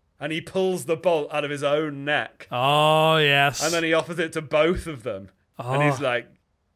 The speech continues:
Speaker 1: "We're gonna be a polyamorous thruple.
Speaker 2: <laughs>
Speaker 1: I'm gonna marry both of them." And,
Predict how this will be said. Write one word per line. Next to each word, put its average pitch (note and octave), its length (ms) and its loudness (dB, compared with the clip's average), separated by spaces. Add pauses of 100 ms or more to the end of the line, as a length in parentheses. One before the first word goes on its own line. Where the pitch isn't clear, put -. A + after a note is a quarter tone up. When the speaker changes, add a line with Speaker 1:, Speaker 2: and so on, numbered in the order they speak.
(180)
Speaker 1:
"We're C#3+ 260 2
gonna C#3 240 0
be C3+ 360 -2
a C3+ 120 -6
polyamorous B2 1120 -4
thruple. F3+ 680 0
Speaker 2:
<laughs> - 960 4 (1120)
Speaker 1:
I'm D#3+ 140 2
gonna D#3 160 -2
marry D3+ 320 2
both E3+ 460 2
of A#2 140 -12
them." G#2+ 300 -8 (460)
And, B2 560 -4